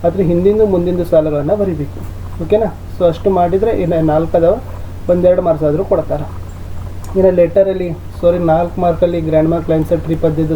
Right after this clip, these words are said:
ಸಮ್ಮರಿ ನೋಡ್ಕೊಂಡು ಹೋಗ್ರಿ, ಅಥವಾ The Ballad of the Tempest ಇದೆ, The Song of India. So ಮೂರು ಪದ್ಯ ಇದ್ದಾವೆ. ಕೆಲವೊಂದು ಸರಿ ಪದ್ಯದ ಒಂದೊಂದು ಸರಿ, ಆ, ಮೂರು ಮಾರ್ಕ್ಸಿಗೂ ಕೂಡ ಬರ್ಬೋದು. So ಗ್ರ್ಯಾಂಡ್ ಮಾರ್ಕ್ ಲೈನ್ಸ್ ಆಫ್ ಟ್ರೀ, ಅದ್ರ ಮೇಲೆ The Ballad of the Tempest, The Song of ಇಂಡಿಯಾಗನ್ನ ಚೆನ್ನಾಗಿ ಪ್ರಿಪೇರ್ ಮಾಡ್ಕೊಂಡು ಹೋಗ್ರಿ.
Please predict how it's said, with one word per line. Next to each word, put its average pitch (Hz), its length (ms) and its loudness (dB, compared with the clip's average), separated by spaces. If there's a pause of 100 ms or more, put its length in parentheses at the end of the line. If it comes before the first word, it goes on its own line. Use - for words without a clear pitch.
ಸಮ್ಮರಿ 156 220 0
ನೋಡ್ಕೊಂಡು 156 400 0
ಹೋಗ್ರಿ, 156 180 -2 (520)
ಅಥವಾ 160 220 2
The 156 120 2
Ballad 151 300 2
of 160 220 2
the 165 100 0
Tempest 156 400 0
ಇದೆ, 160 140 0
The 151 220 -2
Song 143 260 -2
of - 240 0
India. 139 200 -4 (340)
So 160 140 2
ಮೂರು 180 200 4
ಪದ್ಯ 165 240 0
ಇದ್ದಾವೆ. 165 280 2 (400)
ಕೆಲವೊಂದು 170 260 4
ಸರಿ 185 180 0
ಪದ್ಯದ 170 640 0 (200)
ಒಂದೊಂದು 165 280 0
ಸರಿ, 170 280 4
ಆ, 165 400 0
ಮೂರು 160 240 2
ಮಾರ್ಕ್ಸಿಗೂ 160 380 0
ಕೂಡ 156 160 0
ಬರ್ಬೋದು. 151 460 2
So 160 460 0
ಗ್ರ್ಯಾಂಡ್ 156 220 2
ಮಾರ್ಕ್ 165 180 0
ಲೈನ್ಸ್ 151 260 0
ಆಫ್ 151 80 2
ಟ್ರೀ, 190 140 2 (480)
ಅದ್ರ 156 160 4
ಮೇಲೆ 160 240 4
The 156 140 2
Ballad 151 320 4
of 156 180 2
the 156 100 -2
Tempest, 156 680 -2
The 147 120 -2
Song 202 260 4
of - 120 -2
ಇಂಡಿಯಾಗನ್ನ 147 400 2
ಚೆನ್ನಾಗಿ 147 360 0
ಪ್ರಿಪೇರ್ 139 300 0
ಮಾಡ್ಕೊಂಡು 143 360 -2
ಹೋಗ್ರಿ. 147 180 -2